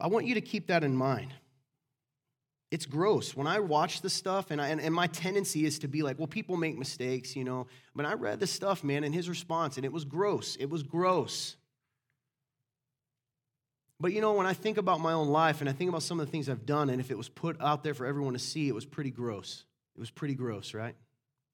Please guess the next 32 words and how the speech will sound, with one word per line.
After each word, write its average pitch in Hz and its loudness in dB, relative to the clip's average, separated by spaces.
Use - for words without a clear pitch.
If 127 -6
I 143 2
took 170 -4
your 156 -2
worst 147 0
moment 147 0
and 120 -6
I 117 -6
put 151 -4
it 139 0
right 135 -2
now 147 0
on 135 2
the 120 -4
T 143 -2
V, 127 0
I 117 -2
had 135 -2
magic 123 -2
powers, 123 -2
how 135 -2
would 135 -2
you 120 -6
feel? 113 -6
I - -16
saw 113 -6
people's 107 -6
eyes 113 -4
get 92 -10
wide, 92 -12
right? 185 0
<clears throat> 151 -2